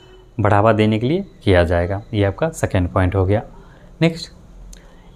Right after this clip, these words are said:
इसमें राजस्व को अलग किया गया, अर्थात कमर्शियल ट्रेड से जो रेवेन्यूज होता था और जो अन्य अधिकार से होता था, ब्रिटिश अधिकार से टैक्स से जो आता था उसको सेपरेट कर दिया गया। ये हो गया। चौथा,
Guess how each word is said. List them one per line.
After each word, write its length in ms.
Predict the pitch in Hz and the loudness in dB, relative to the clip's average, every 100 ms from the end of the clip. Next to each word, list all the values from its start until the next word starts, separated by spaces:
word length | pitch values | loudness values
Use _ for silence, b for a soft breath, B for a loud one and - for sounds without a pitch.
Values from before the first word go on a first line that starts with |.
| B B B - - - | B B B -16 -2 2
इसमें 300 | 175 160 117 | 4 6 6
राजस्व 400 | 104 123 143 - | 6 4 2 4
को 120 | 117 | 4
अलग 280 | 113 123 - | 6 4 2
किया 180 | 104 | 2
गया, 180 | 92 101 | 2 2
अर्थात 380 | 117 - 113 - | 0 2 2 2
कमर्शियल 480 | 131 131 139 180 175 | 0 2 2 2 2
ट्रेड 200 | 131 107 | 4 2
से 160 | - 107 | 2 2
जो 240 | 107 104 | 6 6
रेवेन्यूज 580 | 98 98 101 131 139 - - B B B - - - | 6 2 2 2 0 -8 -20 B B B -18 -18 -4
होता 220 | 107 101 90 | 0 2 2
था 220 | - 113 | 2 0
और 300 | - 113 101 | 2 2 2
जो 140 | 104 | 2
अन्य 480 | - 127 127 147 - | 2 2 2 0 -2
अधिकार 420 | 113 98 98 101 101 | -2 -2 0 2 0
से 80 | - | -2
होता 240 | 95 98 | -2 0
था, 80 | 98 | 2
ब्रिटिश 480 | 92 90 101 - - | 0 -2 -4 -6 -8
अधिकार 420 | 113 95 95 98 | -6 -4 -2 0
से 140 | 95 101 | -2 -4
टैक्स 320 | 98 95 - | -2 -2 -4
से 260 | - 107 107 b b - | -4 -4 -4 b b -4
जो 180 | 107 - - | -4 -4 -2
आता 260 | 107 95 | 0 0
था 120 | 101 120 | 0 0
उसको 220 | 107 - | 0 -2
सेपरेट 360 | - 110 95 | 0 2 2
कर 180 | 85 95 | 0 -2
दिया 280 | 87 92 87 | -2 -2 0
गया। 220 | 87 90 92 - b b - | -2 -4 -8 -18 b b 0
ये 100 | 113 | 2
हो 120 | 117 | 2
गया। 200 | 110 110 - - b b - - - - - - - | 0 -4 -8 -18 b b -20 -20 -20 -20 -20 -20 2
चौथा, 440 | 139 98 92 95 | 4 4 0 -8